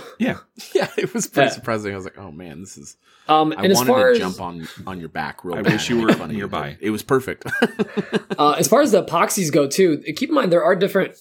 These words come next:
Speaker 1: uh, speeds of drying for epoxy. One of my favorites is five minute epoxy, like the quick set stuff. If it is, like, you know, kind of a deeper gouge and you don't have any Starbond or even don't, you don't have the thicker stuff,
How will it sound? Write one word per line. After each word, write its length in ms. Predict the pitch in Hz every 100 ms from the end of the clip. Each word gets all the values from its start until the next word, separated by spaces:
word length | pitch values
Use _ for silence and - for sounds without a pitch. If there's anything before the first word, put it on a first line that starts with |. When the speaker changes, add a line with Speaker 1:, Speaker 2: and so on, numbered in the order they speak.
| -
Speaker 1:
uh, 240 | 139 127 120 _ -
speeds 840 | - - - 139 147 165 156 - _ _ _ _
of 200 | 143 123
drying 480 | 117 135 135 151 165
for 140 | 185 185
epoxy. 480 | 180 175 208 196 - _
One 120 | 151
of 60 | 190
my 100 | 190
favorites 460 | - 156 156 160 -
is 240 | 139 135
five 280 | - 127 131
minute 200 | 135 131
epoxy, 600 | 123 117 120 151 147 143 _ _ _ _ _ _
like 220 | 139 123
the 80 | 131
quick 340 | - - 139
set 240 | - 175 170
stuff. 380 | - 190 185 -
If 200 | 139 120
it 100 | 160
is, 240 | 160 147 147
like, 280 | 135 - _ _ _ _ _ _
you 180 | - 202
know, 300 | 185 160 139 -
kind 140 | 180
of 60 | 156
a 40 |
deeper 280 | 139 143 139
gouge 440 | 135 135 131 -
and 100 | 127
you 60 | 127
don't 160 | 139 123
have 120 | 131
any 80 | 131
Starbond 540 | - 135 127 131 123 120
or 100 | 127
even 200 | 131 135
don't, 200 | 131 -
you 100 | 135
don't 80 | 143
have 100 | 139
the 80 | 127
thicker 340 | - 135 139
stuff, 380 | 147 - 170 170